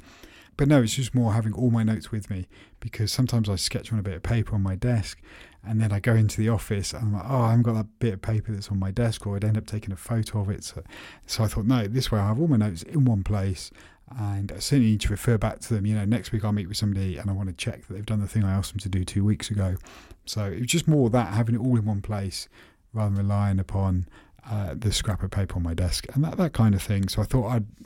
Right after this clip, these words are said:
risk it. And like I said, they had a good sale on. And I do like it when Amazon has a sale 'cause they take usually a decent amount of money off it. You know, they took, I think I saved about a hundred pounds on this overall. And I did get a refurbished one, uh, but you wouldn't know it's refurbished other than it came in a brown box.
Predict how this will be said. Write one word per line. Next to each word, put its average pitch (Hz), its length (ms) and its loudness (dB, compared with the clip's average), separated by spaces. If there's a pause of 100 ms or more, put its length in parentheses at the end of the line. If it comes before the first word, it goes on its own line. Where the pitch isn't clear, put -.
(160)
risk 120 400 0
it. 107 240 -4
And 123 140 -2
like 117 140 -2
I - 20 -8
said, 120 100 -2
they 135 60 2
had 160 80 4
a - 20 6
good 123 220 2
sale 101 300 -2
on. 98 120 -4
And 113 140 0
I 131 60 4
do 170 180 6
like 135 160 6
it - 60 -6
when 107 120 2
Amazon 98 360 0
has 98 300 -4 (220)
a - 60 -8
sale 95 320 -6
'cause 104 240 -8 (580)
they 131 80 -2
take 147 260 0
usually 107 340 4
a - 20 2
decent 110 360 0
amount 117 280 2
of 113 40 4
money 117 220 4
off 117 220 -2
it. - 180 -6 (380)
You 117 100 -2
know, 104 100 0
they 95 80 -2
took, - 400 -10
I 98 220 -8
think 113 160 2
I 98 40 0
saved 98 260 -4
about 92 140 0
a 80 40 -2
hundred 95 240 2
pounds 107 300 2
on 95 80 0
this 90 160 -4
overall. 95 500 -2
And 113 260 0
I 127 100 0
did 143 180 2
get 107 160 0
a 104 40 -2
refurbished 104 600 -2
one, 90 260 -6 (500)
uh, 135 100 -4
but 113 140 2
you 185 100 6
wouldn't 151 220 6
know 127 180 6
it's 104 220 0
refurbished 104 640 -2 (120)
other 107 180 0
than 113 80 4
it 110 80 -2
came 110 220 2
in 110 60 4
a 113 60 2
brown 113 260 2
box. - 420 -6